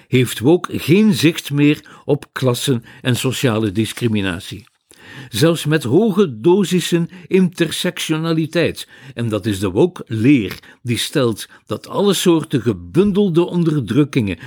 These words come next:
samenkomen in snijpunten, intersecties, zelfs met hoge dosissen daarvan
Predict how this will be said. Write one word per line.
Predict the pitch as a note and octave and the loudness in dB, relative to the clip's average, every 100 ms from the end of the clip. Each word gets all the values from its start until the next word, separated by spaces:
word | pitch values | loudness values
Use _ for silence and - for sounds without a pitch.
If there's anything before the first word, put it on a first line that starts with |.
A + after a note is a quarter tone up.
| - | -12
samenkomen | - - F3 D3+ B2+ C#3+ A2+ G#2+ | -6 0 2 2 2 2 2 0
in | - G#2+ | -4 -4
snijpunten, | - A#2 G#2 A2 B2+ F3 F3+ A3 G#3 - - | -6 -6 -2 -2 0 0 2 0 -2 -4 -4
intersecties, | B2 F#2 - D3+ D#3 - G3+ - - _ - D3 | -2 -2 -4 -4 -4 -6 -8 -10 -18 _ -18 -8
zelfs | B2 E3 D#3 | 0 0 2
met | D3 C3 | 0 0
hoge | C3+ G3+ E3+ | 2 2 4
dosissen | D#3+ E3 C#3+ B2 G#2+ | 4 2 0 -2 -2
daarvan | G#2 D#3+ F#3+ F#3+ A#3+ | 0 2 0 0 -4